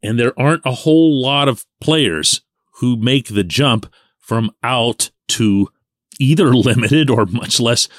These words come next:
full participant on a Friday. We'll see how that goes. But you could express just as much worry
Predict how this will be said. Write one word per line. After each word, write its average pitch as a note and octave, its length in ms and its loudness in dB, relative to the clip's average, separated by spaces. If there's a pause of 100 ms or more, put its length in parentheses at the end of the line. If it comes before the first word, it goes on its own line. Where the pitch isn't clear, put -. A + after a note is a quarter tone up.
(120)
full C3 360 0
participant - 840 -2 (560)
on G#2 140 -2
a G#2 60 -2
Friday. C3 600 -2 (120)
We'll G#2+ 260 0
see C3 300 2
how G#2 200 0
that F#2+ 260 -2
goes. F2 420 -4 (1500)
But A2+ 200 -6
you C3+ 120 -2
could A#2+ 300 -4 (680)
express F3+ 600 0
just - 320 0
as C#3+ 140 2
much G3 300 0
worry B2+ 480 0